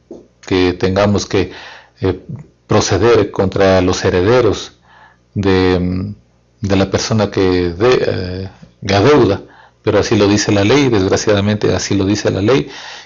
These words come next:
y la solidaridad entre herederos tiene que cumplirse, tiene que ser así y tiene que aplicársela a las personas que sin tener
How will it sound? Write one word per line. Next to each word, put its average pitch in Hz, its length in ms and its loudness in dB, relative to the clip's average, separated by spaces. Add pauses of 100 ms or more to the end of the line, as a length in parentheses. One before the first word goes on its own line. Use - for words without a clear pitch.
y 92 300 2
la 95 140 2
solidaridad 98 960 2 (340)
entre 101 320 0
herederos 151 580 2 (760)
tiene 107 260 0
que 101 120 -2
cumplirse, 98 520 -4 (680)
tiene 113 260 0
que 101 240 2
ser 110 300 2
así 139 520 2
y 117 40 0
tiene 113 320 0
que 101 180 0
aplicársela 139 840 0 (400)
a 104 80 2
las 101 140 0
personas 127 800 -2 (100)
que 98 440 0 (1900)
sin 160 280 2
tener 110 460 0